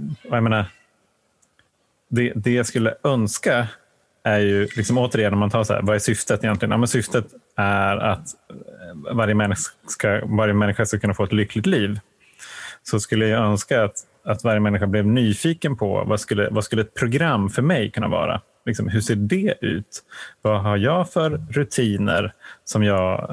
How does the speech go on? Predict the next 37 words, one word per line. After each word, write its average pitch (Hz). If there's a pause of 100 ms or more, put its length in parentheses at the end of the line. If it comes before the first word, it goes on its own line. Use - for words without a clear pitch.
eh, -
mår 110
bra? 95
Vad 104
finns 107
det 104
som 107
jag 135
gör? 101
Vad 104
finns 117
det 113
som 110
jag 104
inte 110
gör, 92 (560)
eh, 98
i 117
mitt 139
liv? 117 (1400)
Eh, 101 (120)
och, 117 (180)
och 120
liksom, 104
vil-, 113
vilken 110
hjälp 120 (300)
är 107
jag 95
tar? 104 (680)
Eh, - (280)
jag, 123
jag -
tror -
att 131
de 110
flesta 151